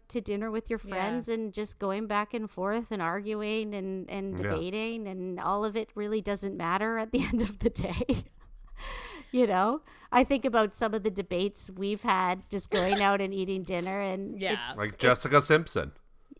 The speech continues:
Speaker 1: it does ju-
Speaker 2: Oh
Speaker 1: yeah,
Speaker 2: my God,
Speaker 1: exactly.
Speaker 2: yeah.
Speaker 1: Our Jessica Simpson debate, like, does it matter at the end of the day?
Speaker 2: <laughs> Yeah.
Speaker 1: Really,
Speaker 3: Yes.
Speaker 1: what matters was you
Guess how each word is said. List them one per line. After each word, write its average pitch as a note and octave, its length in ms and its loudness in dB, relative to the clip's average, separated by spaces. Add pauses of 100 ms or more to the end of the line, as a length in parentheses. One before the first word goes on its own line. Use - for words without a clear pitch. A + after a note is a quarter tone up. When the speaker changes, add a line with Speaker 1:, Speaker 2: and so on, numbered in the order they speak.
Speaker 1:
it A3 160 -10 (160)
does A3+ 260 4
ju- B3 60 -2
Speaker 2:
Oh B3 80 0
Speaker 1:
yeah, B3+ 180 12
Speaker 2:
my B3+ 140 10
God, G3 160 4
Speaker 1:
exactly. C4 460 8
Speaker 2:
yeah. - 20 0
Speaker 1:
Our G3 100 4
Jessica A3+ 400 -2
Simpson C4+ 400 -2
debate, E3+ 400 -6
like, A3 160 4
does A#3+ 220 4
it A#3 100 4
matter G#3+ 380 6
at E3+ 160 -2
the F3+ 160 -2
end - 80 -6
of E3+ 100 -6
the F#3+ 80 -2
day? - 300 0
Speaker 2:
<laughs> - 20 2
Yeah. D3 140 0
Speaker 1:
Really, C4+ 220 4
Speaker 3:
Yes. A#2+ 280 8
Speaker 1:
what A#3+ 220 6
matters A#3 560 4
was F#3+ 340 -4
you G#3 480 -2